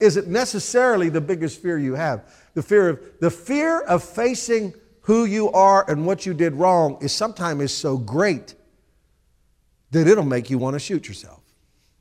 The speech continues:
You won't fear death anymore. Reality will, you'll fear reality. Interesting. So,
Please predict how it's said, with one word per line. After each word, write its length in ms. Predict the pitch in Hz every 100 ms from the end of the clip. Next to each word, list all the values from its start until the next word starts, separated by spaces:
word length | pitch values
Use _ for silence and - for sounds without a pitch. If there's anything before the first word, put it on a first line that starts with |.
| _ _ _ _ _ _ _ _ -
You 120 | 202
won't 160 | 196 -
fear 180 | 220
death 260 | 160 190 175
anymore. 420 | 147 139 143 147 - -
Reality 600 | 147 160 185 180 127 117 - 123
will, 220 | 127 120 -
you'll 160 | 170
fear 240 | 175 170 147
reality. 460 | 123 123 139 92 85 _ _ _ _ _ _ _ _ _ _ _ _ _ -
Interesting. 460 | 156 147 - 85 - _ _ _ _ _ _ _ _ _ - -
So, 420 | - 175 107